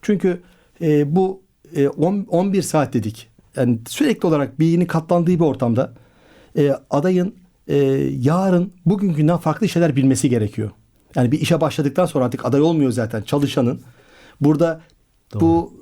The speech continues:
Speaker 1: e, T R T'de çalışan kişiler için de geçerli.
Speaker 2: Doğru.
Speaker 1: Teknoloji değişiyor. Bugünden yarına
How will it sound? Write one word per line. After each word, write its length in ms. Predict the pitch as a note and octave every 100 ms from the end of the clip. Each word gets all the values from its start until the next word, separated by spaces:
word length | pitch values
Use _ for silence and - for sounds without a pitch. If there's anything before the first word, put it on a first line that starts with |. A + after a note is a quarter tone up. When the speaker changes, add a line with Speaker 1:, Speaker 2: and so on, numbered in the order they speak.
| A#3
Speaker 1:
e, 220 | D3 C3+
T 180 | - D#3
R 100 | D#3+
T'de 200 | E3 E3+
çalışan 460 | E3+ D#3 E3+ E3 - _ _ _ - _ _ -
kişiler 280 | - - G3+
için 180 | - D3
de 60 |
geçerli. 380 | A#2 A2 A2+ G#2 -
Speaker 2:
Doğru. 220 | B2 B2+ A2+ -
Speaker 1:
Teknoloji 600 | E3+ D#3+ D#3 C#3+ C#3 B2
değişiyor. 580 | C#3 C#3 - C#3+ C3 C3 -
Bugünden 360 | B2+ C#3 C#3+ C#3+
yarına 500 | C#3 C#3 C3 C#3